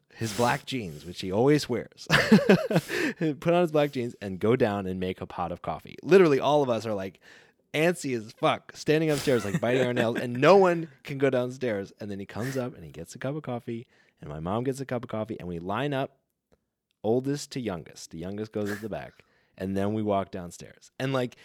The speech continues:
that is a tradition which has now spanned multiple, like, now is, like, my nieces and nephews. So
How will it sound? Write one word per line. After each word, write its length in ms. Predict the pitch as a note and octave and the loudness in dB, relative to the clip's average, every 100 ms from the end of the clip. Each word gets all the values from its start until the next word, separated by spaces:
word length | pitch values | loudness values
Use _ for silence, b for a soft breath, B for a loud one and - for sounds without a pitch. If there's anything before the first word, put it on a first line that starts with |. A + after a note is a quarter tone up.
| B | B
that 280 | B2 D3 - | 0 0 0
is 140 | D#3+ | -4
a 80 | D#3+ | -4
tradition 560 | D#3 D3+ B2 - B2+ D#3+ | -8 -4 -4 -4 -10 -10
which 180 | - G#2 | -8 -6
has 140 | A2 G2+ | -6 -6
now 160 | G#2 | -6
spanned 400 | A#2 - G#2+ G2 | -6 -6 -6 -4
multiple, 840 | F#2+ G2 A#2 C#3 D#3 D#3+ D#3 D3 - _ | -4 0 0 -2 -6 0 0 0 -6 _
like, 180 | F#2+ F2+ | -10 -6
now 280 | G#2+ B2+ C#3 | -2 -2 -2
is, 300 | - B2 A2 - B1 F2+ | -2 -4 -4 -16 _ -12
like, 160 | F#2+ F#2+ | -10 -8
my 300 | G2 G2+ A#2 | -4 -2 -2
nieces 320 | A#2+ A#2 A2+ | -4 -6 -6
and 120 | G#2+ | -6
nephews. 320 | G#2 F#2+ D2+ - | -6 -8 -10 -10
So 180 | D#2+ | -10